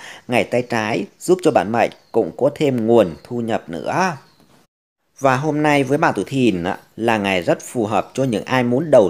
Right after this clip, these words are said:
tư hay là hợp tác làm ăn. Nhưng bên cạnh đó, bạn vẫn nên tránh chủ quan, tính toán thật kỹ để cân nhắc cẩn thận để không hao hụt về tài sản. Và ngày này với bạn tuổi Thìn á, cũng đang gặp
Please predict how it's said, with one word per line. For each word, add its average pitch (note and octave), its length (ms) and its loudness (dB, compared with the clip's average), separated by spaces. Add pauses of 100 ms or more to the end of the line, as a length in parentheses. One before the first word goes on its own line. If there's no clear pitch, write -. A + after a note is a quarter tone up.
tư B2+ 340 6 (220)
hay C#3+ 160 -4
là A2+ 160 2
hợp - 300 -6
tác B2 240 -6
làm A2 360 -2
ăn. A#2+ 380 -4 (320)
Nhưng D3+ 220 2
bên D3 180 4
cạnh A2+ 260 -2
đó, G2+ 340 2 (160)
bạn B2 260 0
vẫn F#2+ 140 -2
nên B2+ 200 -2
tránh B2 320 -4
chủ G#2+ 240 0
quan, B2+ 400 0 (320)
tính F3 240 0
toán C3+ 260 -2
thật D3 160 -2 (220)
kỹ A2+ 380 0 (140)
để F#2 220 -2
cân B2 220 0
nhắc F3+ 160 -4 (160)
cẩn G#2+ 180 2
thận B2+ 220 0 (340)
để G2+ 180 2
không B2+ 200 0
hao C3 260 -2
hụt A#2+ 200 -2 (140)
về E2+ 140 -6
tài E2 240 -10
sản. B2+ 600 -6 (1300)
Và C#3+ 160 2
ngày B2+ 160 0
này A#2+ 280 0
với G#2 140 -2
bạn D#3 160 0
tuổi F2+ 120 -6
Thìn A#2 360 0
á, F2+ 160 -6 (220)
cũng B2+ 200 0
đang C#3+ 240 0
gặp A#2+ 140 0